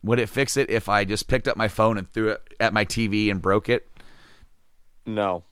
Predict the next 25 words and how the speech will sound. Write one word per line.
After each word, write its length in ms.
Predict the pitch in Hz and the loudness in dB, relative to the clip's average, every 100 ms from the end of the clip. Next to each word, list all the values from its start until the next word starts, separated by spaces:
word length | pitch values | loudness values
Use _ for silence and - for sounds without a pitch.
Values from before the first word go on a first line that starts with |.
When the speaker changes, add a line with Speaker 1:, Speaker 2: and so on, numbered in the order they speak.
| - | 2
Speaker 1:
Probably 440 | 156 147 123 101 | 4 4 2 -2
not. 440 | 92 82 90 117 - - | -4 -6 -8 -8 -10 -10
<laughs> 320 | 175 - - 202 - - - - - - | -8 -2 0 0 -2 -16 -20 -12 -10 -8
But 440 | 110 120 120 110 - | 0 4 4 4 -2
if 220 | - 113 120 | -4 0 4
I 120 | 123 | 4
have 160 | 123 | 4
a 260 | 107 98 85 - _ | 4 2 0 -10 _
component 540 | 120 104 110 110 120 - | 0 4 4 4 0 -2
in 120 | 113 | -4
the 80 | 113 | -4
T 180 | - 110 | -4 -2
V 80 | 110 | -2
that 100 | - | -2
quit 180 | - | -4
working 380 | 78 87 92 117 | -4 -6 -4 -2
on 120 | 123 | 0
me 100 | 127 | 0
like 220 | 120 131 - | -2 -2 0
that, 260 | 143 151 - - - - - | 0 0 -4 -12 -12 -12 -4
because 320 | 110 123 135 | -2 2 4
I 140 | 123 107 | 4 2
paid 300 | - 110 117 | 2 0 0
for 140 | 117 | 0
that, 300 | 113 120 120 | 4 4 2